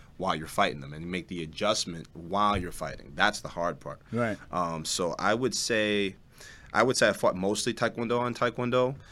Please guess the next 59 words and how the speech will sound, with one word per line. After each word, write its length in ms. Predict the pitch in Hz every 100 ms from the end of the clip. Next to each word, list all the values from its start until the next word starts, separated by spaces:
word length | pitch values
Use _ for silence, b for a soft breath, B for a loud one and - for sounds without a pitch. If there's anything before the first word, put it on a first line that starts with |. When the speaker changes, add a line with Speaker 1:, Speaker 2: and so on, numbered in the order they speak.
| b -
Speaker 1:
but 180 | 104 85
the 80 | 87
quality 800 | - - 104 104 117 107 87 80
of 160 | 82
the 120 | 76 80
practitioners 1080 | - - 104 107 - - 120 - 98 82
I 100 | 82
fought 360 | 78 - 80 69
is 140 | 78 - - -
really 320 | - 95 82 80
high 200 | 87 73
caliber. 480 | - 78 71 71 -
I 120 | - 90
mean, 180 | 80
these 120 | 85 -
guys 240 | 90 76
were, 80 | 80
like, 200 | 76 73 - - - 78
really 320 | 80 98 87 78
good. 260 | 80 69 - -
Speaker 2:
Best 280 | 131 127 -
in 80 | 127
the 80 |
Speaker 1:
Um, 40 | 120
Speaker 2:
world? 380 | 131 143 143 139
Speaker 1:
Really 220 | 113 101
good. 100 | 101 -
I 120 | 151
would 160 | 202
Speaker 2:
Like 60 | -
Speaker 1:
say, 440 | 175 156 156 156 -
I 100 | 117
would 180 | 139 -
say 200 | - 135
they're 120 | 117
pretty 280 | - 110 98
much 260 | 95 90
up 160 | 98 87
there. 200 | 101 95
I 80 | 104
mean, 140 | 107
Speaker 2:
Yeah. 60 | 107
Speaker 1:
we 140 | 127
learn 240 | 123 131 131
from 160 | 113
the 80 | 98
best 260 | 82 90 -
of 40 |
the 60 | 85
world. 140 | 90
I'd 100 | 95
be 100 | 98
remiss 320 | 101 92 95 -
to 100 | 87
not 160 | 87
talk 200 | - 80
about 200 | 78 65
my 120 | 80
teacher, 380 | 80 - 82 69